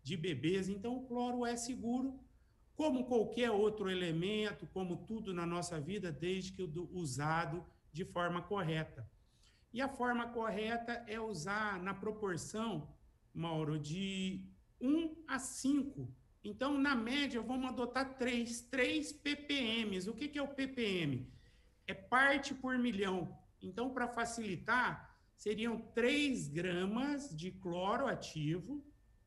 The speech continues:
pra cada mil litros de água. Se o seu bebedouro tem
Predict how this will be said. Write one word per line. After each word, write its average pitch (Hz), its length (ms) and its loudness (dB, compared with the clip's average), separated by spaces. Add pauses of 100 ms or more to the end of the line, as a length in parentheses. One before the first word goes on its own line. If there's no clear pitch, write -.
pra 220 160 4
cada 240 380 2
mil 262 300 6
litros 277 440 4
de 269 100 2
água. 151 500 2 (320)
Se - 160 -6
o 302 80 2
seu 302 220 2
bebedouro 196 720 4
tem 151 640 0